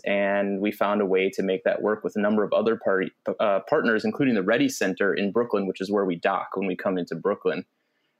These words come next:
Um, but then there's other people where I just look at the, at the map and say, "Hmm, where could we get some honey upstate to bring down to the city?" and cold call somebody at Hudson Valley Bee in Kingston.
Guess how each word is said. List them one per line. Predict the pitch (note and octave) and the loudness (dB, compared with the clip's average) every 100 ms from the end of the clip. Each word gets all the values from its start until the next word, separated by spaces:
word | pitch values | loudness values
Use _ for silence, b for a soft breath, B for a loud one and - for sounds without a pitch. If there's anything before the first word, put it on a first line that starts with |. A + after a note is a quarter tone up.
| _ | _
Um, | G#2+ G2+ G2+ G2+ G2 - | -2 0 2 0 -2 -4
but | A#2+ | 0
then | E3 | 2
there's | F#3 C#3+ | 4 2
other | D3 D#3 | 2 2
people | D#3+ D#3 C3+ | 0 2 2
where | A#2+ | 4
I | A#2 | 2
just | C3+ B2+ G#2 | 2 -2 0
look | A2+ B2+ | 0 0
at | C3+ - | -2 2
the, | A2+ A2 G#2 G#2 _ - | 2 2 0 -4 _ -6
at | G#2 | -4
the | A2 | 0
map | A2 A2+ A#2 | 2 0 -2
and | A2 | -2
say, | A2 G#2 G#2 | 2 2 0
"Hmm, | F3 A#2 E2+ - | 0 0 -2 -2
where | A2 C3+ | -2 0
could | C3+ | 2
we | |
get | C3+ A#2 | 0 0
some | G#2+ | -2
honey | - C3+ A#2+ | 0 0 2
upstate | D#2+ - - G#2+ - | 0 -2 -2 -2 -2
to | |
bring | G#2 A2 | 0 2
down | G#2+ G#2 | 2 2
to | G2 | 0
the | |
city?" | G2+ C#3 A2+ G2+ | -2 0 2 2
and | F#2 F#2 F#2+ - _ - | 2 0 -2 -6 _ -4
cold | - A#2 G#2 | 0 0 0
call | - A2+ G2+ | 0 2 2
somebody | G#2 A2 G#2 G2+ G#2 F2 | 0 -2 0 2 2 2
at | F#2+ - | 0 0
Hudson | A2 G#2 G#2+ | -2 -2 0
Valley | G2 G2 G2 | 2 2 2
Bee | A2 C#3 | 2 2
in | G2+ | 2
Kingston. | G2 C3+ C#3 - G2 G2+ | 0 0 0 0 -2 -2